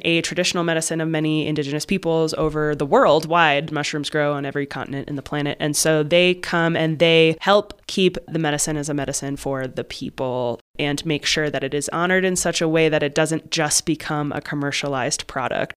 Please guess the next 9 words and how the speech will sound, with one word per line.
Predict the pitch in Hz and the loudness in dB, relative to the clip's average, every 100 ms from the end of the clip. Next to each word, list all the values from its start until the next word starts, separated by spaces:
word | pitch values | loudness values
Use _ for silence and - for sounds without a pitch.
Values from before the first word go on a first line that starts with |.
| _ | _
They're | - 165 165 165 | 0 2 4 4
really | 165 165 | 4 4
amazing, | 165 175 180 | 6 4 4
and | 170 160 | 2 4
they're | 156 | 4
one | 156 | 2
of | 151 | 2
our | 147 | 0
sponsors. | 147 175 180 180 226 233 233 | 0 0 0 2 4 4 2